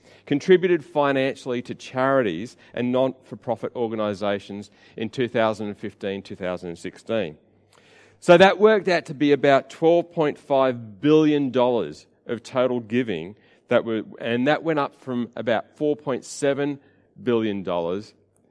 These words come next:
a decade ago. The average donation given by each of these people would have amounted to around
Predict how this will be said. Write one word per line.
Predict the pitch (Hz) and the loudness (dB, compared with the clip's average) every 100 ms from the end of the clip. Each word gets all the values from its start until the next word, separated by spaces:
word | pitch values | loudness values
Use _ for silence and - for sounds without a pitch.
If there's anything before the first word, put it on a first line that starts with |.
| _ - | _ -8
a | 110 | -4
decade | 113 107 - 101 95 90 - | -2 -2 -2 -2 -2 -4 -8
ago. | 92 92 90 78 67 _ _ _ _ _ _ _ _ _ _ _ _ | -8 -4 -4 -4 -8 _ _ _ _ _ _ _ _ _ _ _ _
The | 156 170 | 6 8
average | 180 180 139 | 8 4 -2
donation | 113 151 147 131 139 147 - 110 | 2 2 4 2 2 0 -6 -6
given | 120 120 117 | -4 -4 -4
by | 104 104 101 | -4 -2 -2
each | 85 104 | -4 -8
of | 107 | -8
these | 98 92 | -6 -8
people | - 107 98 110 | -6 -8 -6 -4
would | 127 | -2
have | 120 - | -4 -6
amounted | 131 117 113 117 104 | -4 -2 -2 -6 -10
to | - 117 | -6 -4
around | 110 113 117 120 | -2 0 0 0